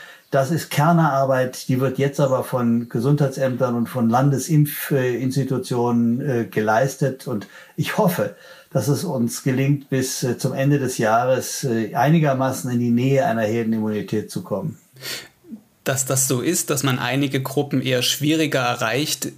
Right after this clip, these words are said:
Speaker 2: ist ja jetzt nicht unbedingt eine Erkenntnis, die man in den vergangenen ein, zwei Wochen, äh,
Speaker 1: Nee.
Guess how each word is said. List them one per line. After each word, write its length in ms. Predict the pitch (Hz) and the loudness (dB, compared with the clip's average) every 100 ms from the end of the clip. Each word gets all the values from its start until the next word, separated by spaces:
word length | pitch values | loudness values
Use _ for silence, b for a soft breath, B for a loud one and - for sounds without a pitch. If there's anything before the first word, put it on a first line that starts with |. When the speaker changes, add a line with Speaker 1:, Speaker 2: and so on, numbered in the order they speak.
| - | -12
Speaker 2:
ist 260 | - 135 - | -6 -4 0
ja 100 | 135 | 0
jetzt 260 | 131 - | 0 -2
nicht 260 | 135 135 - | -2 -4 -2
unbedingt 480 | 147 135 131 131 127 | -2 0 0 0 0
eine 220 | 127 127 | 0 0
Erkenntnis, 500 | 120 - 135 139 135 | -2 -2 -2 -2 -2
die 100 | 135 | -2
man 160 | 127 123 | 0 0
in 100 | 123 | 0
den 160 | 123 | -2
vergangenen 520 | 127 120 120 127 123 | -2 -2 -2 0 0
ein, 160 | 120 120 | -2 -2
zwei 240 | - 113 | -2 -2
Wochen, 400 | 120 131 131 113 - | 0 0 -2 -2 -2
äh, 160 | 120 | 4
Speaker 1:
Nee. 320 | 143 127 107 | 4 4 0